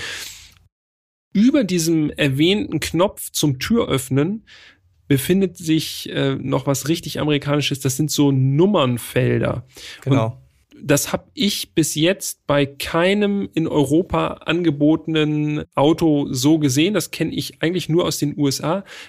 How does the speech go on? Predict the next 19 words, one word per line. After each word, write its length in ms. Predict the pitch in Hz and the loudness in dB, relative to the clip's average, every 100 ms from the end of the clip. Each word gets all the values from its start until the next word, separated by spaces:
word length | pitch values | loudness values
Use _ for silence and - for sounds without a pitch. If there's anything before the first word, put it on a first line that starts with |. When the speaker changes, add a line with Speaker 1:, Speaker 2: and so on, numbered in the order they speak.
| - | -2
Speaker 2:
Man 240 | 143 135 | 0 0
kann 520 | - - 190 262 285 294 _ _ 160 | -6 -2 2 2 0 -4 _ _ 0
den 320 | 165 165 - 190 | 0 0 -6 -2
Mustang 400 | 165 - 170 156 | -2 0 -2 -2
Mach-E 380 | 143 - 160 | -4 -2 -2
nämlich 320 | 170 156 147 - | 0 0 0 -2
auch 220 | 151 - | -2 0
mit 200 | 165 - | -4 -2
einem 400 | 139 139 127 131 | -2 0 -2 -4
Code 440 | - 175 240 - - | 0 2 2 -2 -2
öffnen, 580 | 139 - 143 190 262 - - - - _ _ | -2 0 0 0 -2 -10 -20 -20 -20 _ _
den 160 | 143 156 | 2 4
man 180 | 156 151 | 4 4
dann 220 | 151 160 | 4 2
in 200 | 165 160 | 0 2
dieses, 460 | 156 151 135 - - | 0 -2 -4 -6 -10
äh, 60 | |
auf 400 | - - - 147 | -4 -4 -2 -4
diese, 320 | - 151 143 | -2 2 2